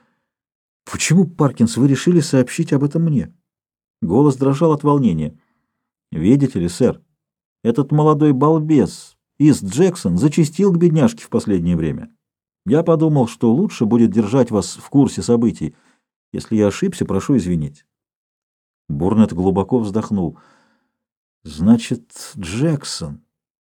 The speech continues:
Странно. Не мог же он её убить?» «И я сомневаюсь.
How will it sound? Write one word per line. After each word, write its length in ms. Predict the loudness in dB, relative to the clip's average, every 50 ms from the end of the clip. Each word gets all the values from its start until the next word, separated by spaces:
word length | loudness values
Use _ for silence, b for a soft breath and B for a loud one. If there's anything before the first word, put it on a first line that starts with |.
| _ _ _ _ _
Странно. 800 | -18 -18 -16 -12 -6 -4 -2 -2 0 0 -2 -2 -4 -6 -8 _ _ _ _ _ _
Не 200 | -8 -6 -4 0
мог 320 | 2 6 6 6 6 4 4
же 100 | 2 2
он 100 | 4 4
её 160 | 4 4 4
убить?» 460 | 2 2 2 2 0 0 -2 -4 _ _ _ _ _ _ _ _ _ _ _ _ _ _ _ _ _ _ _ _ _ _ 0
«И 100 | 4 4
я 180 | 6 6 4
сомневаюсь. 800 | 2 0 -2 0 0 0 2 0 0 0 -4 -8 -14 -20 -20 _